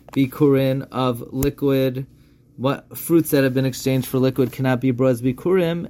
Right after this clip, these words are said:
Ela Hayotzim Nazeisim Umin Hanavim, except for juice that comes from olives and grapes. Ve'ino Metame Misham Mashke, fruit juice does not contract Tuma, Ela Hayotzim Nazeisim Umin Hanavim, except for juice that comes from olives and grapes.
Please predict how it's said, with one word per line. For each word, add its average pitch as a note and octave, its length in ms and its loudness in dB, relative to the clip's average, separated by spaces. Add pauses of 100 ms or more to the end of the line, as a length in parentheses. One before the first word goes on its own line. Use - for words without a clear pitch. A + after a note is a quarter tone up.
Ela B2+ 180 0
Hayotzim C3 400 0
Nazeisim B2+ 560 0
Umin C3 200 0
Hanavim, B2+ 400 2
except B2+ 240 -4
for B2+ 80 -2
juice B2 200 -2
that B2 140 -2
comes C3 220 -4
from B2 100 -8
olives B2+ 300 -2
and C3+ 100 2
grapes. D3 400 0 (640)
Ve'ino F3+ 320 2
Metame F3 460 -2
Misham C3+ 320 -2
Mashke, F3 800 -2 (440)
fruit F3+ 280 -2
juice C3+ 360 0
does B2+ 220 0
not C3 380 0 (1200)
contract C3+ 600 0 (160)
Tuma, F3 640 -2
Ela C3+ 180 0
Hayotzim C3 460 0
Nazeisim C3 500 -2
Umin C#3 160 0
Hanavim, C3+ 320 0
except B2 240 -4
for C3+ 80 -2
juice B2 160 -4
that B2+ 160 -2
comes B2+ 180 -4
from B2 120 -4
olives B2 260 -2
and C3 100 0
grapes. E3 440 -2